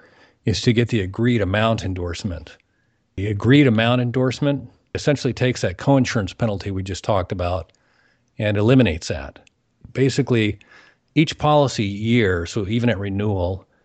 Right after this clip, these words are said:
the carrier will provide a statement of values. It's a form that says, "Hey, these are the limits we're insuring your buildings for." They require that you sign it, but then once you sign it and provide it,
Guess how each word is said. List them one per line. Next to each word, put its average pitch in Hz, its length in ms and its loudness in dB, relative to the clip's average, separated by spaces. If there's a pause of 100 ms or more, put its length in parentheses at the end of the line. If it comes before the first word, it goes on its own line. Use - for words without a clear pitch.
(220)
the 101 100 -6
carrier 123 440 2
will 101 140 0
provide 98 600 2
a 92 280 -2
statement 104 340 -2
of 90 60 -4
values. 90 680 -2 (420)
It's - 140 -6
a 101 120 2
form 120 300 4
that 104 120 0
says, 104 200 -4
"Hey, 110 160 0
these 120 260 2
are 113 60 2
the 101 120 0
limits 104 300 0
we're 104 120 -2
insuring 104 440 2
your 92 80 0
buildings 120 360 4
for." 92 360 -6 (640)
They 120 100 -2
require 139 360 4
that 107 80 -2
you 127 120 0
sign 165 380 2
it, 107 180 -4
but 117 180 -8
then 123 280 0
once 131 240 0
you 151 100 4
sign 131 360 2
it 123 140 0
and 110 120 -8
provide 107 380 -2
it, 98 140 -10